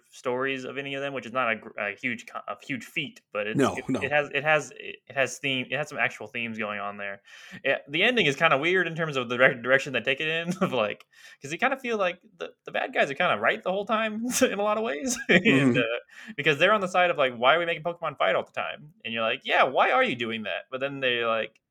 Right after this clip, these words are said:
Speaker 1: then the power of friendship and Pokemon fighting, I think, wins in the end, if I remember right. <laughs> But, and, uh, that, none of that touched upon in this, in this, however, which is
Speaker 2: No.
Speaker 1: kinda, kinda disappointing. I wish they would've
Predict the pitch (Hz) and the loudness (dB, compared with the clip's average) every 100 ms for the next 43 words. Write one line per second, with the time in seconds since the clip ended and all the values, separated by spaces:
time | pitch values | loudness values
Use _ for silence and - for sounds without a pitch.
0 | _ - 123 123 123 117 143 139 120 - | _ -18 -12 -10 -8 2 4 6 4 0
1 | 131 131 120 113 110 110 135 123 113 107 | -4 -2 -4 -2 -6 -4 -4 -2 -2 2
2 | 117 107 107 107 107 104 110 107 104 101 | 4 4 0 -4 -6 -6 -8 -8 -12 -10
3 | 101 101 107 - 104 107 104 104 185 - | -10 -10 -14 -10 -10 -10 -8 -4 -6 -6
4 | - 127 - 156 185 139 - - - - | -2 0 2 2 2 -2 -4 -14 -14 -16
5 | - - 202 160 196 185 151 117 52 50 | -20 -6 -4 0 0 0 -4 -4 -4 -8
6 | - _ _ _ _ _ _ _ _ - | -16 _ _ _ _ _ _ _ _ -2
7 | 139 156 202 202 190 185 - 175 147 151 | 0 0 2 2 2 -8 -4 -4 -4 -6
8 | - - 123 156 - 107 101 104 104 - | -12 -14 -12 -12 -8 -4 -2 -4 -8 -10
9 | 120 110 113 110 92 160 151 - 214 180 | -14 -8 -4 -4 -4 -8 -8 -2 -2 0
10 | 139 131 110 110 143 151 123 110 101 | -2 0 2 0 -2 -4 -2 -2 -4